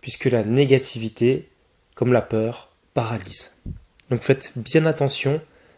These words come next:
que les personnes que vous côtoyez sont des personnes qui correspondent à, bah, finalement votre but et votre état d'esprit. En tout cas, celui que vous voulez développer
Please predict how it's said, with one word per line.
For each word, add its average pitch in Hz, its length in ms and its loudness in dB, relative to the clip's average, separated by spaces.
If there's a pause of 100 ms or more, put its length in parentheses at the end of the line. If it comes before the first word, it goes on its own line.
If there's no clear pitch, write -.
(380)
que 120 100 2
les 117 120 8
personnes 139 540 2
que 117 120 -4
vous 107 140 -8
côtoyez 135 500 2
sont 131 160 -4
des 113 80 0
personnes 135 440 -2
qui 220 160 -12
correspondent 131 680 0 (1000)
à, 135 400 2
bah, 98 80 -8
finalement 123 400 -4
votre 113 300 -4
but - 400 -12 (2250)
et 131 60 6
votre 120 220 0
état 120 160 0
d'esprit. - 460 -4 (880)
En 135 60 -6
tout - 100 -10
cas, 143 160 6
celui 131 260 -2
que 127 100 0
vous 113 100 -2
voulez 113 240 0
développer 127 640 2